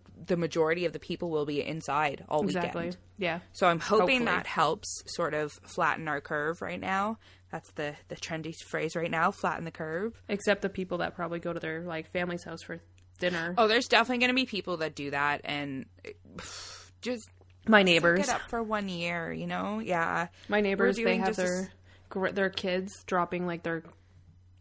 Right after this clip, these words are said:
Speaker 2: their kids off, so, like, their grandkids off, like, every day, and it's, like, a social fucking gathering outside of my house every single day.
Speaker 1: Ugh.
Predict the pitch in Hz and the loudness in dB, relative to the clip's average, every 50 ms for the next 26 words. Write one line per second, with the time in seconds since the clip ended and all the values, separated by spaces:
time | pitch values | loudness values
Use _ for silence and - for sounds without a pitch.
0 | - 165 165 165 165 170 - - 196 185 180 196 185 180 185 185 - - 175 165 | -6 -4 -2 -2 -4 -4 -2 0 0 0 4 6 6 6 6 6 2 -2 -2 -2
1 | 160 - 165 160 - 170 160 156 160 170 - 196 190 196 208 208 - - - - | -2 -4 -6 -4 -2 -2 -4 -2 -2 -4 -2 -2 0 0 -2 -2 -6 -10 -14 -18
2 | - - - - - 165 170 175 - 190 180 175 - 165 170 180 180 175 180 170 | -20 -18 -8 -2 2 2 2 2 2 -2 -2 0 0 -2 0 0 0 2 2 2
3 | 170 175 185 175 175 165 - - 175 165 - - 170 - - - 180 170 - - | 4 4 2 2 0 -2 -4 -4 -4 -4 -4 -4 -6 -6 -2 -2 -2 -2 -2 -2
4 | 175 175 - 180 175 - 180 175 175 165 165 165 165 165 170 165 165 160 - - | -4 -2 -2 -4 -4 -2 -2 0 2 2 2 2 2 0 -2 -2 -2 -4 -4 -2
5 | 180 170 170 170 165 165 165 160 160 165 - - - - 170 170 170 - 180 175 | -2 -2 0 -2 -2 -2 0 -2 -2 -2 -4 -6 -6 -4 -2 -4 -4 -2 -2 0
6 | 175 175 170 170 165 160 170 170 180 190 | 0 0 0 0 -2 -2 -2 -2 -2 -2